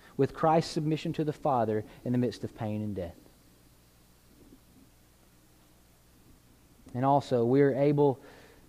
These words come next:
to use the forty, the allowed forty hours or potential of up to forty hours or more hours a week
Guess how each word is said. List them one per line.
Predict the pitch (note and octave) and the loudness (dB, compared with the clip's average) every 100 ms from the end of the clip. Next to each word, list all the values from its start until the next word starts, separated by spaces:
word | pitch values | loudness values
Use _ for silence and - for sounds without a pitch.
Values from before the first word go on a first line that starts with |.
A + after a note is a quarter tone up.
| - - | -20 -2
to | F3+ | 0
use | D#3 E3 D#3 | 2 2 2
the | - | 0
forty, | - - G3 G#3 F#3+ | -4 2 6 8 8
the | D#3 | 8
allowed | D#3 D3+ D3 C#3 | 8 8 6 4
forty | - F#3+ F#3+ G#3+ G#3 | 2 4 6 6 4
hours | D#3 D#3 D#3 D3 C#3 - - - - - | 0 0 2 2 0 -4 -20 -20 -14 -8
or | C3 | -4
potential | - - - A3 - A#2+ A2 | -2 0 4 4 4 0 0
of | B2+ C#3 | 2 2
up | D3+ - | 2 0
to | |
forty | D#3 - F3+ E3+ E3 | -2 0 2 2 2
hours | D#3 D3+ C3+ | 2 2 2
or | C3+ | 0
more | C3 C3+ A#2+ A2 - - - - - - _ - | 0 0 2 0 -2 -14 -20 -20 -20 -20 _ -6
hours | B2+ C3+ C#3 C3 | 0 2 2 2
a | C#3 | 2
week | A#2+ G#2+ G#2 | 2 0 -4